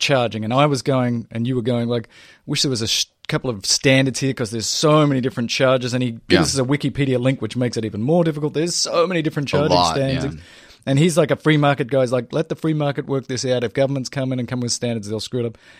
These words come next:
Speaker 1: Now, I'm a bit of a both. I like the free markets, but every now and then I like a, a bit of intervention here to say we need some standards. Without standards, it can be a cluster. Uh, but we'll just see how this turns out. Again,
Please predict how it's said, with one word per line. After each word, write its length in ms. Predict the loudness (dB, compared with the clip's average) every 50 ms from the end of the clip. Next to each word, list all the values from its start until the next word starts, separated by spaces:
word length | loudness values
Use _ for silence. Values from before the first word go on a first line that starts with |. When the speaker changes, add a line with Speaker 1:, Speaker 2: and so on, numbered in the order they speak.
| _ _ _
Speaker 1:
Now, 180 | 4 6 6 8
I'm 80 | 8
a 40 | 8
bit 80 | 6 6
of 60 | 4
a 40 | 4
both. 480 | 4 6 6 6 6 2 -2 -10 -20 _ _ _ _ _ _ 0
I 100 | 2 4
like 240 | 4 4 2 0 _ _ _
the 180 | 4 4 4 4
free 180 | 4 4 4
markets, 320 | 4 4 2 2 0 -2 -4
but 140 | -2 -2 -2
every 160 | -2 -2 -2
now 140 | -2 -2 -2
and 80 | -2
then 100 | -2 -2
I 60 | -2
like 280 | -2 -2 -4 -4 -4 -2
a, 200 | -2 -2 -2 -4 -6 -10 _
a 80 | -8 -6
bit 120 | -4 -4
of 120 | -4 -6 -6 -6
intervention 500 | -4 -2 -2 0 0 -2 -2 -2 -4 -6
here 140 | -6 -6 -6
to 80 | -6 -4
say 180 | -4 -4 -2
we 160 | -2 -2 -2
need 180 | -2 -2 -4 -4
some 140 | -6 -4 -4
standards. 640 | -4 -2 -2 0 0 0 0 0 -2 -4 -6 -10 -16 _ _ _ -4
Without 260 | 0 2 2 2 2
standards, 460 | 0 -2 -2 -2 -2 -2 -4 -6 -8
it 100 | -8 -6
can 80 | -4 -4
be 100 | -2 -2
a 60 | -4
cluster. 480 | -4 -4 -4 -4 -4 -4 -4 -8 -8 -10 -12 _ _ -20 -20 -20 -20 -20 -20 -18 _ 4
Uh, 100 | 4 6
but 220 | 6 6 6 6 6
we'll 160 | 6 6 6
just 240 | 6 4 2 4 4
see 140 | 4 4
how 120 | 4 4 4
this 140 | 2 0 0
turns 260 | 0 -2 0 2 2
out. 160 | 0 0 -2
Again, 680 | -4 -6 0 2 4 4 4 4 2 2 0 -2 -4